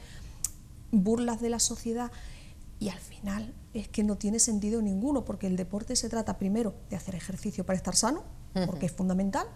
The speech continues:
Speaker 1: y segundo de pasarlo bien y de socializar. El valor, el deporte transmite unos valores muy positivos y lo que no podemos permitir es que desde el deporte se transmitan valores de desigualdad, porque entonces vamos en contra del espíritu deportivo, ¿no?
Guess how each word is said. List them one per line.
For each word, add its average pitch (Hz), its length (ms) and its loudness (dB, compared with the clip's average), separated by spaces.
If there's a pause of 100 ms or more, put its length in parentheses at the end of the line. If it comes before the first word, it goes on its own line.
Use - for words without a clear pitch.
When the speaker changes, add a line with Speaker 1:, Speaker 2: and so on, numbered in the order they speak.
(140)
Speaker 1:
y 196 60 -4
segundo 185 400 0
de 226 100 -4
pasarlo 214 460 0
bien 294 300 -2
y 294 80 0
de 285 60 0
socializar. 214 720 2 (360)
El 196 80 0
valor, 196 380 2
el 208 300 0
deporte 214 360 -2
transmite 240 420 0
unos 214 240 2
valores 190 320 2 (320)
muy 196 180 4
positivos 208 600 2
y - 20 0
lo 220 140 -2
que 202 100 -2
no 190 100 2
podemos 214 380 -2 (500)
permitir 190 600 2
es 214 100 -4
que 226 140 2
desde 208 220 2
el 202 120 4
deporte 196 420 0
se 240 140 6
transmitan 202 460 2
valores 202 280 2
de 214 80 -2
desigualdad, 190 760 2 (300)
porque 196 220 -2
entonces 196 360 2
vamos 214 280 2
en 208 120 0
contra 185 340 -2 (320)
del 190 160 2
espíritu 185 420 -2
deportivo, 185 600 -2
¿no? 190 100 -4